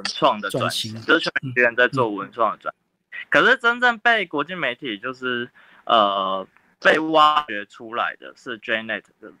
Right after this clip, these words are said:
Speaker 1: 的那个疯台湾的那个节目开始，然后进而就是开始B B C啊，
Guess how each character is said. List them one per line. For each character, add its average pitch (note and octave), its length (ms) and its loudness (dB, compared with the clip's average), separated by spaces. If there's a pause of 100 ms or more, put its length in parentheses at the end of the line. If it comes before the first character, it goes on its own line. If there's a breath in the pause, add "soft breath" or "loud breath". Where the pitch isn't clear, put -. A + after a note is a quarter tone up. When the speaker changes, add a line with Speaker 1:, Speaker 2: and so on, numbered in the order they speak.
(100)
Speaker 1:
的 G#2+ 180 -4
那 A#2+ 180 0
个 G#2 220 2
疯 C#3+ 220 0
台 A#2 200 2
湾 G#2+ 220 -2
的 G2+ 100 -8
那 F#2+ 180 -8
个 C#2+ 520 -8
节 G2+ 240 -2
目 A2 180 -2
开 F#2+ 300 0
始， - 280 -20
然 G2+ 140 0
后 B2 160 4
进 - 300 -2
而 - 120 4
就 A#2+ 140 -2
是 B2 300 -6
开 C3 180 2
始 B2 120 -2
B B2 180 -2
B B2+ 140 0
C A2+ 280 -2
啊， F2+ 340 2